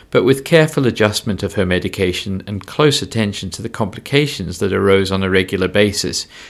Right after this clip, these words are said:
she gradually grew. There came a point, though,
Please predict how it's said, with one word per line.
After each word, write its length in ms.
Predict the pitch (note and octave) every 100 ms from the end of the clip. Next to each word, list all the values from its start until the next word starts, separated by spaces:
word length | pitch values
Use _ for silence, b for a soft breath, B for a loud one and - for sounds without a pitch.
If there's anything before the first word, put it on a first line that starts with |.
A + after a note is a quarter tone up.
| -
she 180 | - A#2
gradually 560 | A#2 G#2+ F#2+ F#2+ F#2+
grew. 460 | F#2 G#2 F#2+ F2+ F2+ _ _ _ _ _ b b b b _ -
There 160 | G#2+
came 260 | G#2 G#2+ G#2
a 60 | G2
point, 380 | D3 C3+ -
though, 400 | - G2 G2+ G#2